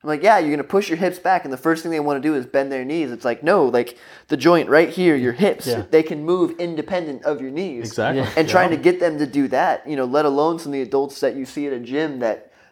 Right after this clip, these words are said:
Speaker 1: their deadlift is pretty much just a back squat, but they're holding the bar in front instead of behind. I mean,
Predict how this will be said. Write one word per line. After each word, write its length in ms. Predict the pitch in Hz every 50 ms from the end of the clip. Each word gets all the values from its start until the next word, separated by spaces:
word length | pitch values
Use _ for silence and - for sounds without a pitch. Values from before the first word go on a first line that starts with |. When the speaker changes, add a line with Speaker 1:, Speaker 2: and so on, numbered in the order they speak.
| _
Speaker 1:
their 120 | 151 151 143
deadlift 540 | - - 143 147 165 160 151 139 143 - 139
is 220 | 127 117 110 -
pretty 420 | - _ _ - - 165 147 147
much 200 | 139 139 135 131
just 180 | 156 143 147 -
a 40 | 117
back 280 | - 117 120 135 131
squat, 340 | - - - 143 127 117 104
but 80 | - 123
they're 120 | 131 123
holding 280 | 135 143 143 143 135 127
the 80 | 117
bar 300 | 113 120 120 127 127 120
in 100 | 123 120
front 420 | 110 - 151 156 143 - 117 107 -
instead 280 | 131 135 127 - 143 117
of 140 | 117 104 92
behind. 440 | 113 139 151 160 147 123 110 113
I 40 | 127
mean, 160 | 120 120 120